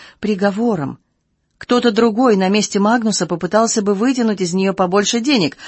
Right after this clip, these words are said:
но, я думаю, для Магнуса деньги были просто средством достижения цели. Он жаждал власти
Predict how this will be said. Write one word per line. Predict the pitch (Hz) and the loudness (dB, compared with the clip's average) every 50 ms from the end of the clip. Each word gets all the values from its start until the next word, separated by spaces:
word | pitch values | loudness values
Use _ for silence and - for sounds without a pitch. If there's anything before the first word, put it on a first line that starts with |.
| - - _ | -20 -14 _
но, | - 165 | -4 0
я | 160 160 156 | 0 0 0
думаю, | 147 143 160 170 170 165 160 | 0 -2 -2 0 0 0 -2
для | 151 147 156 156 | -2 -2 -2 -2
Магнуса | 156 170 208 269 285 240 208 185 165 - 147 139 120 - - - - _ | -2 -2 -2 -2 0 0 -2 -2 -2 -2 -4 -4 -6 -8 -16 -20 -16 _
деньги | - 170 202 302 330 320 254 254 | -4 0 2 2 2 2 0 0
были | 214 208 214 208 | 0 2 0 0
просто | 202 - 226 220 208 - 208 | 0 0 -2 -4 -2 -4 -6
средством | 208 - 202 214 240 233 - - 214 214 | -4 -2 -2 -2 -2 -2 -4 -4 -4 -2
достижения | 190 190 190 - 190 185 170 208 220 214 214 214 | -2 -2 -4 -4 -4 -2 0 0 0 0 0 -2
цели. | 208 - - 220 247 220 160 135 - - _ _ _ _ _ _ _ _ _ | -2 -4 -2 -2 0 -2 -2 -4 -8 -12 _ _ _ _ _ _ _ _ _
Он | - 170 175 175 170 165 160 - - - _ - | 0 2 4 4 2 2 0 -6 -14 -20 _ -10
жаждал | 151 143 180 190 190 190 170 156 180 180 185 | -4 0 2 2 2 2 0 0 0 0 0
власти | 180 185 196 214 220 214 214 - - - - - | -2 -2 0 0 0 0 -2 -6 -10 -12 -14 -14